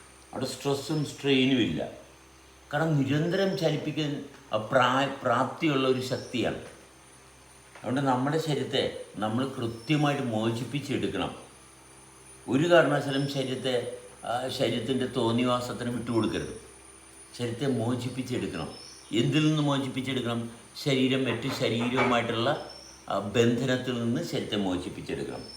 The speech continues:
എന്നാൽ മാത്രമേ ജീവിതം തുടർന്ന് കൊണ്ടുപോകാൻ പറ്റത്തുള്ളൂ. ആ തുടർച്ച, ശരീരത്തിന് ശരീരത്തിൻ്റെതായിട്ടുള്ള തുടർച്ചയുണ്ട്. അറ്റാച്ച്മെന്റ് എന്ന് പറയുന്നത് ശരീരത്തിൻ്റെ തുടർച്ചയാണ്. അതങ്ങനെയാണ്.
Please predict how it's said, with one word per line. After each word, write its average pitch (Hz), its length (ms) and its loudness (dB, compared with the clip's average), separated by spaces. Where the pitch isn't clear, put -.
എന്നാൽ 185 460 4
മാത്രമേ 151 360 0
ജീവിതം 110 760 -2
തുടർന്ന് 110 360 2
കൊണ്ടുപോകാൻ 92 600 0
പറ്റത്തുള്ളൂ. - 520 -4
ആ 117 60 4
തുടർച്ച, 117 380 0
ശരീരത്തിന് 151 580 0
ശരീരത്തിൻ്റെതായിട്ടുള്ള 170 800 4
തുടർച്ചയുണ്ട്. 123 600 0
അറ്റാച്ച്മെന്റ് 156 680 2
എന്ന് 160 140 0
പറയുന്നത് 143 360 -2
ശരീരത്തിൻ്റെ 120 500 -2
തുടർച്ചയാണ്. - 600 -4
അതങ്ങനെയാണ്. 170 760 0